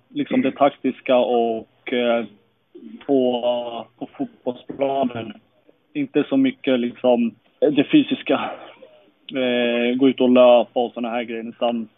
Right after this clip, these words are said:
vi försöker göra det mesta på fotbollsplanen liksom. Och det, det tycker jag är väldigt bra. Tycker det är skönt, trivs bra med det. Och göra liksom även det fysiska ute på fotbollsplanen.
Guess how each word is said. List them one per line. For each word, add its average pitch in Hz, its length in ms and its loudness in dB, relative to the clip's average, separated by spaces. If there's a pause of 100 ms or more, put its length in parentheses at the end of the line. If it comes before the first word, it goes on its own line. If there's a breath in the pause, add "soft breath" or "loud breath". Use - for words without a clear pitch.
vi 135 120 -8
försöker 139 340 0
göra 135 220 4
det 131 60 0
mesta 127 300 -2
på 123 260 -8
fotbollsplanen 120 640 -2
liksom. 110 320 -10
Och 120 400 -8
det, 131 320 4 (260)
det 135 100 -4
tycker 160 200 2
jag 143 40 8
är 135 40 2
väldigt 123 240 4
bra. 127 240 4 (200)
Tycker 135 180 -6
det 123 60 -6
är - 20 -16
skönt, 123 220 -6 (160)
trivs 131 200 -10
bra 131 120 0
med 113 120 -4
det. 104 100 -4 (520)
Och 123 240 -8
göra 127 260 2
liksom 120 380 -4
även 123 240 0
det 123 80 0
fysiska 123 480 -4
ute 120 200 -4
på 110 200 -6
fotbollsplanen. 113 580 -2